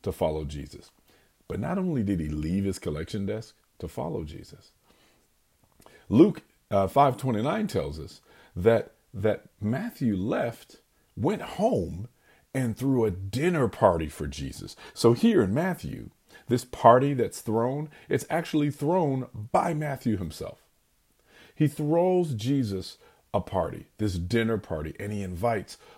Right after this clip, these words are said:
other influential people, including other tax collectors, including the despised, including the hated.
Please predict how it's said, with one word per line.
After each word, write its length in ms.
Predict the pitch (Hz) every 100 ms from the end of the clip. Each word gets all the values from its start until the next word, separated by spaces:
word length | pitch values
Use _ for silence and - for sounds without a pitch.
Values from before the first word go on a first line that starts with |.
| - _
other 320 | 135 147 143 139
influential 760 | 147 143 156 147 135 131 131
people, 480 | 120 143 120 104 -
including 880 | 127 120 117 - 160 196 196 170 147 -
other 280 | 117 107
tax 320 | 101 107 - -
collectors, 540 | 90 69 69 58 - -
including 640 | 135 131 - 151 156 151
the 100 | 101
despised, 1080 | 87 87 - - 120 117 95 - - - - - - -
including 600 | 120 117 - 160 160 156
the 140 | 120 101
hated. 500 | 113 123 87 -